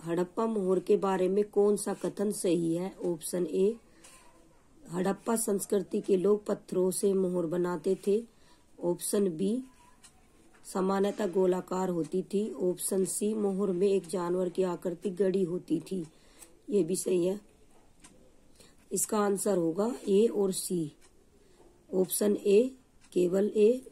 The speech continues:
option बी, A and B, option सी, B and C,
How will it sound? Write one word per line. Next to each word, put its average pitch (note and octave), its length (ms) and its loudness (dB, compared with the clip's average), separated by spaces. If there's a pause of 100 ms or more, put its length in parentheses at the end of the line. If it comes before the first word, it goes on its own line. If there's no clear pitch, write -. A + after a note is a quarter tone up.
option F3+ 440 0
बी, A3 400 -2
A G3+ 380 4
and F3+ 320 -2
B, B3+ 360 -2
option F3+ 420 0
सी, A3+ 280 -4
B G3+ 460 -2
and F#3 220 -2 (140)
C, B3 160 0